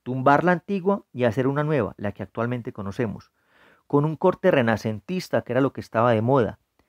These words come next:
Esto solamente se culminaría ciento veinte años después. También hay que reconocer que en el papado de Julio segundo, artistas tan geniales como Bramante, Miguel Ángel y Rafael, entre otros,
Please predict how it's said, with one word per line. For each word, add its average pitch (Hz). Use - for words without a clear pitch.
Esto 143
solamente 151
se 143
culminaría 110
ciento 127
veinte 120
años 117
después. -
También 135
hay 160
que -
reconocer 139
que -
en 107
el 104
papado 127
de 143
Julio 123
segundo, 120
artistas -
tan 113
geniales 120
como 110
Bramante, 110
Miguel 95
Ángel 117
y 117
Rafael, 107
entre 120
otros, 127